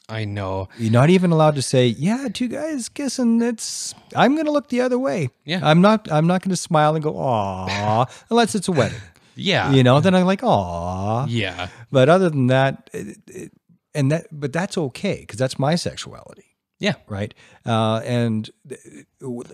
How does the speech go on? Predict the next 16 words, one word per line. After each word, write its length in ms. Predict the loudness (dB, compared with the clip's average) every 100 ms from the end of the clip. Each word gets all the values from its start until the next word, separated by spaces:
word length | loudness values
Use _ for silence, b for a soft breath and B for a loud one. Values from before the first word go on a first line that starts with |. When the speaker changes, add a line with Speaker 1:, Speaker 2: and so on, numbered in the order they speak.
| -16 B B -20 -18
Speaker 2:
to, 260 | -4 -2 -2
to 200 | -2 -6
start 240 | -4 -6 -4
getting 220 | -4 -4
upset 340 | -6 -6 -6
with 160 | -8 -8
people 500 | -8 -8 -10 -10 -12
because 360 | -10 -6 -4 -4
of 120 | -4
their, 520 | -4 -4 -4 -6 -6 -8
um, 420 | -8 -10 -12 -14 _ _ B B B B
uh, 220 | -14 -12 -6
sexual 400 | -6 -6 -8 -6
preferences 580 | -2 -2 -4 -8 -10 -10
is 100 | -10
like, 200 | -10